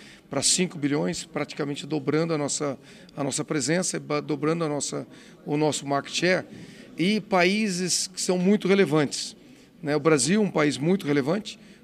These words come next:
aproximadamente vinte por cento da nossa,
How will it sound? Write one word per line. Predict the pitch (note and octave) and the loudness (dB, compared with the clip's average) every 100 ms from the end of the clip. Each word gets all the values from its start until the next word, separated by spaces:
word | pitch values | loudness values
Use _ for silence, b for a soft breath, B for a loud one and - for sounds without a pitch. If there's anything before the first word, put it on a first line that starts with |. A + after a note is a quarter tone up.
| B | B
aproximadamente | - - C#3 C#3+ D3+ D3 - - D3+ E3 D#3 | -8 -2 -2 0 0 -2 -4 -2 0 2 0
vinte | C3+ E3+ - | 0 -2 -2
por | - | -4
cento | - D#3+ D#3 D#3+ | 0 0 0 -4
da | D3 C#3 | -4 -4
nossa, | C#3+ - D3 C#3 | -2 -4 -6 -10